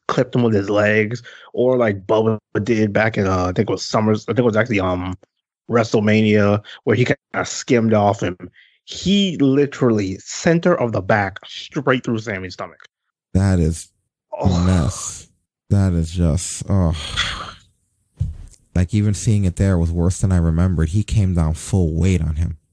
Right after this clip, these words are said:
Speaker 1: But
Speaker 2: The
Speaker 1: then
Speaker 2: whack.
Speaker 1: again, if anybody's taking a swanton like that, Sami Zayn's the one to do it.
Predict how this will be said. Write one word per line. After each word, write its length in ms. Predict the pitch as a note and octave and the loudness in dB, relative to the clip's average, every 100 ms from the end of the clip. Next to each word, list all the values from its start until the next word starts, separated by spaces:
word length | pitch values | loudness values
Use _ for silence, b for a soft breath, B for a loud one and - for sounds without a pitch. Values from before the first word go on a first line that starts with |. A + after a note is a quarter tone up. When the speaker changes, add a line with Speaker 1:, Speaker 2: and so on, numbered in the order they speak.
| _ _ _ _ _ - - - | _ _ _ _ _ -14 -14 -4
Speaker 1:
But 100 | C#3 | 0
Speaker 2:
The 60 | F#2 | 2
Speaker 1:
then 80 | |
Speaker 2:
whack. 160 | E2 C#3 | 2 2
Speaker 1:
again, 200 | D3+ D3 | 2 0
if 160 | A#2 A2 | 0 -2
anybody's 600 | A#2+ D3 D3+ D3 C#3+ C3+ | 0 0 2 2 2 0
taking 340 | - B2 A#2+ A2 | -2 0 2 0
a 60 | |
swanton 500 | F#2+ G#2+ G#2+ G#2 G#2 | -2 0 0 0 -2
like 200 | F#2+ F#2+ | -2 -2
that, 220 | F2+ F#2 F#2 | 0 0 0
Sami 320 | A#2+ A2 A2 | 0 2 2
Zayn's 320 | A2+ - - | 0 -2 -2
the 80 | A2 | 0
one 140 | A2 | 0
to 100 | G#2+ | 0
do 200 | - - | 0 0
it. 240 | A2+ C3 | 0 -4